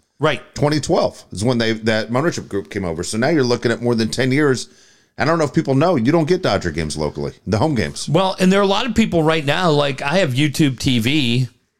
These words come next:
Speaker 1: You don't get Bally Sports San Diego on that. They,
Speaker 2: Yeah.
Speaker 1: they did a terrible job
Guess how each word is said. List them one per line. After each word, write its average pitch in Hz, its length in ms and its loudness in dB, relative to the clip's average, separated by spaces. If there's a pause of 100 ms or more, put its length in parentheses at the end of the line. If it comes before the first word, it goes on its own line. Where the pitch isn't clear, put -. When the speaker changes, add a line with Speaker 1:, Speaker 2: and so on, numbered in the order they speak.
(120)
Speaker 1:
You 131 120 0
don't 151 180 2
get 135 540 -4
Bally 127 300 0
Sports 127 400 -2
San 123 220 0
Diego 110 360 2
on 90 180 -2
that. 90 340 -4
They, 113 260 0
Speaker 2:
Yeah. 113 80 -4
Speaker 1:
they 117 160 0
did 117 160 0
a 110 40 -2
terrible 135 460 0
job 101 500 -2